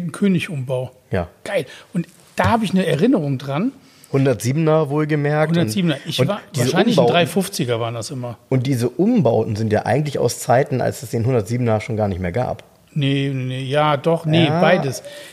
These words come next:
Speaker 1: Ich hab mal, ich war ja mal im Internat in Darmstadt und, ähm,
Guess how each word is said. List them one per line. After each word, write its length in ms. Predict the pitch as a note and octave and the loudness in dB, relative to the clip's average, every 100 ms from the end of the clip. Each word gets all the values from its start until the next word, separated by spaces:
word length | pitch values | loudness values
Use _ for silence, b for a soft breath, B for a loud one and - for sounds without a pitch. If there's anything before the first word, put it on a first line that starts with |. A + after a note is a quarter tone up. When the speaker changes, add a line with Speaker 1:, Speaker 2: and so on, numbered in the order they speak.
| B | B
Speaker 1:
Ich 160 | - - | -4 0
hab 160 | A#3 B3+ | 2 4
mal, 400 | A3 A3+ A3+ A3+ - - _ _ _ - | 4 4 2 0 -10 -20 _ _ _ -8
ich 140 | E3 | 0
war 100 | F3+ | 2
ja 40 | |
mal 80 | F#3+ | 4
im 80 | D#3+ | 2
Internat 480 | F3 E3 D3+ E3 E3 | 2 2 2 0 -2
in 120 | C3+ | -4
Darmstadt 580 | C#3+ E3+ - B3+ C4+ - _ _ _ _ _ _ _ _ _ _ - - | -2 -4 -4 -6 -6 -8 _ _ _ _ _ _ _ _ _ _ -10 0
und, 360 | C#3+ C3+ C3 F#3 | 2 2 0 -4
ähm, 260 | C#3+ C3+ | -4 -2